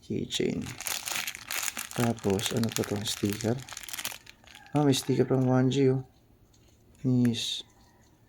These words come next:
One G, hindi kita sa camera. Yan siya, one G puti. Grabe, ang dami. Angas pati ito, itong pouch. Maangas to, pwede ito gawing coin purse, oh.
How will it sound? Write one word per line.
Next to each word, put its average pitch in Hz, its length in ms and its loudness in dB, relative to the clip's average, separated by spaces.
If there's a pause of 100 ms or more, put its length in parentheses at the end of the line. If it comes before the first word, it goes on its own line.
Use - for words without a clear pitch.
(140)
One 120 240 2
G, 120 240 4
hindi 113 160 2
kita 107 320 2
sa 101 160 2
camera. 98 400 6 (640)
Yan 117 100 6
siya, 110 160 6
one 101 220 6
G 98 100 4
puti. 98 300 4 (1000)
Grabe, 107 480 4
ang 98 140 4
dami. 95 340 4 (1120)
Angas 120 320 4
pati 120 200 10
ito, 117 200 8
itong 110 240 6
pouch. 95 400 4
Maangas 98 480 4
to, - 80 0
pwede 98 220 8
ito 101 220 8 (600)
gawing 101 240 8
coin 95 400 6
purse, 92 400 4
oh. 98 40 -2